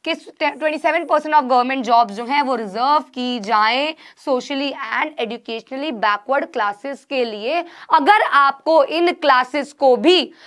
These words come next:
नॉर्मल क्लासेस के बराबर लाना है। देखो बेटा, मुझसे ना ऑफलाइन में बच्चे बहुत पूछते हैं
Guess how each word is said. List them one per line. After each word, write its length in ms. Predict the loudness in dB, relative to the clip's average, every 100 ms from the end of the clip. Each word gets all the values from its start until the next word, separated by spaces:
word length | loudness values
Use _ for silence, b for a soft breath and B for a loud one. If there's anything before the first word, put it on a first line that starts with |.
| B -2
नॉर्मल 600 | 2 4 4 4 2 2
क्लासेस 460 | 2 0 0 -6
के 100 | 0
बराबर 340 | 2 2 2 0
लाना 200 | -2 -4
है। 60 | B B
देखो 140 | 0 4
बेटा, 160 | 4
मुझसे 220 | 2 2
ना 60 | 4
ऑफलाइन 300 | 4 4 2
में 80 | 2
बच्चे 200 | 2 2
बहुत 200 | 2 0
पूछते 360 | -8 -2 0
हैं 80 | 0